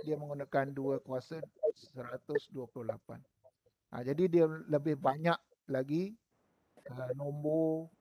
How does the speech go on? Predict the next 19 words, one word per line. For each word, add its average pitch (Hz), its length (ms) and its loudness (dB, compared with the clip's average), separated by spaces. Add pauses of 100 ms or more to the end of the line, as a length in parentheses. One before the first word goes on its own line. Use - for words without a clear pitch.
(140)
uh, 131 160 2
ataupun 143 320 0
device 147 480 0
yang 135 160 0 (320)
to 139 160 -6
be 143 240 -2
connected 131 560 -4
di - 160 -12
internet. 101 360 -14 (440)
Ha, 110 160 -16
jadi 147 320 -4
inilah 151 320 -2
perbezaan 127 560 -4
di 127 80 -6
antara 117 240 0
I 160 80 6
P 240 160 -4
version 175 320 2
four 147 320 2